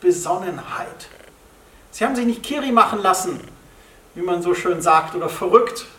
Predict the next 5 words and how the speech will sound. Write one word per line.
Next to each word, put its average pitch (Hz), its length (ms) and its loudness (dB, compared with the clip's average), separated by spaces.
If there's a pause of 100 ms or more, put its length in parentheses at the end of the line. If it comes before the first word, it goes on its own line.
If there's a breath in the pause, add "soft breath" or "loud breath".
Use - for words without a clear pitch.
machen 143 420 -8
lassen. - 360 -14 (560)
Sie 175 400 -4 (320)
hatten 208 400 -6 (200)
Weisheit. - 720 -12